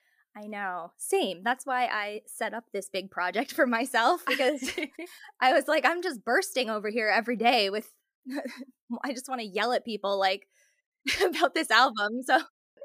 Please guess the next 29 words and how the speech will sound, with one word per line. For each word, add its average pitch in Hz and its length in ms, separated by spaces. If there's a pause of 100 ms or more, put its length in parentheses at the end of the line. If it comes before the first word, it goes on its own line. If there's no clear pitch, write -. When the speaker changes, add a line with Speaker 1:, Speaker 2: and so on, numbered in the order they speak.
Speaker 2:
<laughs> - 380 (580)
So - 160
that's 349 240
great. 349 200
That 233 120
actually 277 300
is 240 120
why 202 240
I 196 80
started 190 360
Shazay 185 360
Daily 175 280
back 170 260
in 180 160
twenty 170 320
fourteen. 170 640 (320)
I 202 100
had 190 140
seen 208 240
so 196 160
many 180 180
great 175 280
Instagram 180 480
pages 165 440
popping 170 480
up 160 320 (280)
on 160 400 (100)
Instagram, 170 540
and, 165 220